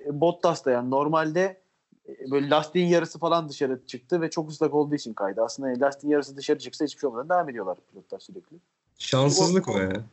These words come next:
Speaker 1: evet, evet, yani çok olabilecek bir şeydi hani. Ama Bottas bu, belki de yarışı kazanacaktı o, o kaza yapmasa. Enteresan bir yarıştı gerçekten. Yani çok eğlenceli bir yarıştı. Hatta hani, e,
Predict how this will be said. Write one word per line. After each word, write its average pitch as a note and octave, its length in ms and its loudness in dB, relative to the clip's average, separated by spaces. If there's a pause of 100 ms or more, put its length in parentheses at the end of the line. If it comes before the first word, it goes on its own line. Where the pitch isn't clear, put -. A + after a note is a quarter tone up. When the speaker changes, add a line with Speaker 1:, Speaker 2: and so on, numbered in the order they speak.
(180)
Speaker 1:
evet, F3 320 2
evet, E3+ 160 4
yani C#3 140 2
çok F3 140 0
olabilecek E3 640 2
bir - 60 -8
şeydi A2+ 240 -2
hani. A#2+ 360 -2
Ama D3+ 240 0
Bottas E3 420 2
bu, D#3 200 -6
belki D#3+ 220 2
de D#3 60 4
yarışı D3 280 2
kazanacaktı A2+ 640 -6
o, G#2+ 300 -2
o - 80 -14
kaza G#2 280 -8
yapmasa. F#2 420 -8 (1700)
Enteresan C3 460 0
bir A2 40 4
yarıştı F#2+ 200 0
gerçekten. F2 440 -6 (200)
Yani B2 180 4
çok D3 160 4
eğlenceli A#2 360 2
bir A2 60 4
yarıştı. D#3 400 0 (380)
Hatta C#3 300 2
hani, D3 320 2 (1040)
e, - 40 -12